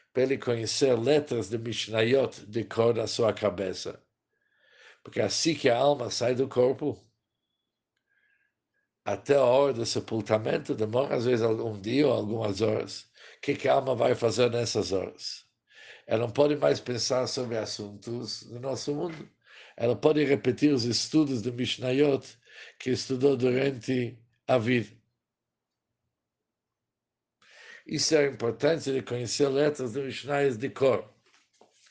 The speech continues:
Mas, em Nama Aher Betzarrei Aguf, naqueles momentos, a pessoa jamais que pode se preocupar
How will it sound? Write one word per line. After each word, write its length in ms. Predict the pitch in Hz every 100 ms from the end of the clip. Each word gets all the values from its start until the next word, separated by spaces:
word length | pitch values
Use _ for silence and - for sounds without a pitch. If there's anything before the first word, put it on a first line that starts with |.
| - - - - _ _ _ _ _ _ _ _ _ _ - - - -
Mas, 520 | 143 135 147 143 - _ _ -
em 160 | 156 147
Nama 320 | 165 180 180
Aher 400 | 160 135 165 170
Betzarrei 600 | 156 - 143 123 139 147
Aguf, 420 | 131 127 139 -
naqueles 400 | 117 - 151 131
momentos, 840 | 123 117 139 170 - - - - _ _ - - - -
a 160 | 131 127
pessoa 420 | 131 127 156 151
jamais 880 | 120 123 113 139 160 127 - - - _ _ _ _ - _
que 140 | -
pode 380 | 107 - 160 156
se 180 | 143 131
preocupar 760 | 107 131 131 120 - 110 110